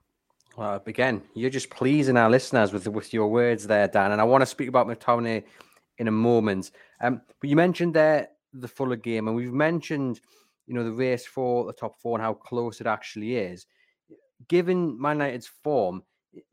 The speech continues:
does it kind of paper over the cracks a little bit?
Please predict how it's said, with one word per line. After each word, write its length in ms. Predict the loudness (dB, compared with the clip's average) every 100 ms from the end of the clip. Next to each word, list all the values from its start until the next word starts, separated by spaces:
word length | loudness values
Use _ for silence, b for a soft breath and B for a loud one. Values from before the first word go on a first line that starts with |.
| _ -20 -20 -20 _ -20 -20 -6
does 160 | -2 -2
it 100 | 0
kind 180 | 0 0
of 100 | 0
paper 320 | -2 0 -2
over 120 | -2
the 80 | -6
cracks 500 | 0 2 2 -2 -4
a 20 |
little 200 | -2 -2
bit? 320 | 0 0 0